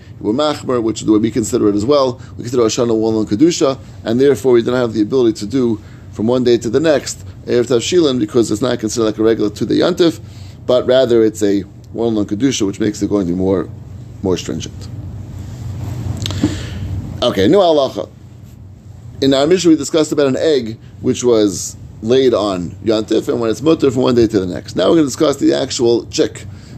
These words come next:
If the chick hatches on Yontif itself, what's the halacha?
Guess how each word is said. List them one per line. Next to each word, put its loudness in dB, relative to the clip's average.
If -14
the -2
chick 0
hatches 0
on 2
Yontif 0
itself, 0
what's 2
the -2
halacha? -4